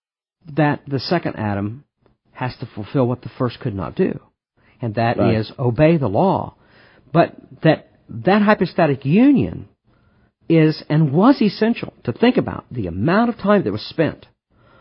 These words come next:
Speaker 1: on dealing with the essence of the two natures of Christ, that they had to ensure that one did not oversee the other or so far split from each other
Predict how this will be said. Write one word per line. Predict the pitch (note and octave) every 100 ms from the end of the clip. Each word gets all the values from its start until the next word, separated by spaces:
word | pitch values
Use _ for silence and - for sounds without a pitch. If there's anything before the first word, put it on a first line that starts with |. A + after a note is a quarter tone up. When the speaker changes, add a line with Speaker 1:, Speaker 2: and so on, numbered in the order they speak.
| _ -
Speaker 1:
on | F#2+ A#2
dealing | D#3 F#3
with | F#3 F3+
the | B2 -
essence | D3+ D#3 - E3
of | - A2
the | A2+ - _ _ _ _ _ _
two | - C4
natures | A#3+ G#3+ G#3 D#3+
of | E3
Christ, | D3+ A2+ - - _ _ _ _ _ _ _ _ _ _ _ _
that | B2 -
they | E3 F3
had | D#3+ D#3 -
to | C3+ B2+ -
ensure | C3 - - G3 D#3
that | C3+ -
one | A#2 F3+ E3+ -
did | D3 G#2
not | D#3 D3 - -
oversee | D#3+ D3 D3 C#3 _ - D3+
the | B2
other | C3 A#2+
or | - B2+
so | - A#3+
far | - G3 G3 C3 C#3
split | - - F#3 A#3 A#3
from | D#3
each | A2+ G#2
other | F2+ E2